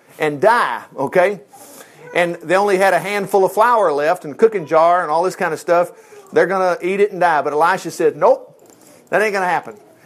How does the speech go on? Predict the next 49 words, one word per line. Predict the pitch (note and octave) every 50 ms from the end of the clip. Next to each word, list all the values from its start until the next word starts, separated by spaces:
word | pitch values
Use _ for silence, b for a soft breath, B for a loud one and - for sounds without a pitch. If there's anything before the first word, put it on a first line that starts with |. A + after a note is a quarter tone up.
| b b b b
Anyway, | A#3 C4 C4+ A#3 G3+ F3+
let's | E3+ G#3 G3+ G#3 -
just, | G#3 F#3+ - - - E3+ -
th-, | G#3 G3+ E3 -
so | - F#3+
they | F3 G3 G#3
wound | G3+ G#3+ G#3+ G#3 G3
up, | G3+ G3+ G3+ - - _ _
uh, | F3+ E3 D#3 D3 C3+ B2+ A#2 - b b b b b
same | - - - G3+ G#3+ A3+ G#3+
story. | E3+ - - G#3 F3 D3 C#3+ D#3 - B B B B B
But | - A3
anyway, | C#4 B3+ A3+ G#3
one | G3+ G3+ C#4+ F4 F#4 F#4+
day | E4+ C#4 A#3
the | G#3+ G3
woman's | F#3+ G3+ A3+ A#3+ A#3 A#3 A3 -
son | - B3+ C#4 D4+ C#4+ B3 F#3+ D#3+ - B B B B B B
got | - A3+ A3 G#3 -
sick | - - A3+ A3+ A3+
and | A#3+ A#3+ A#3
died. | C4 C#4 C#4+ F#3+ A#2 G2+ - - _ _
Now, | _ A3 B3
if | A#3+ A#3+ -
you're | E4 F4 D4+
reading | C4+ D#4+ F4 D#4+ C4 A#3+ G#3 F#3+
this, | F#3+ G3 G#3 G#3
and | A#3 G#3 G3+
you, | B3 D4+ - -
you | A3+ C4 F4+ F#4
would | F4 C4+
have | G#3+ G3+ F3
run | G3 A3 A#3 A#3 G#3
across | G3+ - - B3+ C4 A#3+ - -
this | - E3+ F3 E3+ E3+ D#3+
within | E3+ F#3 F#3 E3+
a | C#3+
couple | - G#3 G3 - D3 C#3
of | C3
days, | B2+ D#3+ D#3+ C#3+ B2+ C3+ D3+
even | G#3 G#3 E3+
if | D#3
you | F3+
just | F3+ D#3 C#3+ -
read | F3+ F3+ C#3 D3
your | C3
Bible | D#3 D3+ D3 D3 C3+ C3+ C3
an | B2 B2
hour | C3 D3 D3 D3+ C#3+ C#3 C3